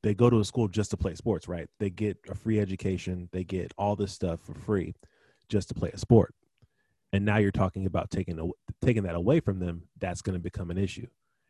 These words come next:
And then you're talking about taking money fr-, f-, from them in the future, because if they're not playing, they may not get drafted higher than they see themselves,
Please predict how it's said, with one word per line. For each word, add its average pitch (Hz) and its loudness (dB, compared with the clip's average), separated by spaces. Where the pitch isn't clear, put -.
And 101 0
then 107 4
you're 101 4
talking 98 2
about 90 -2
taking 95 0
money 98 2
fr-, 95 -2
f-, 127 6
from 107 4
them 92 -2
in 101 -4
the 85 -4
future, 127 6
because 92 0
if 90 0
they're 95 2
not 82 -4
playing, 117 0
they 92 -4
may 95 -2
not 87 -4
get 92 -4
drafted 98 -2
higher 87 -6
than 87 -8
they 85 -6
see 117 -4
themselves, 90 -8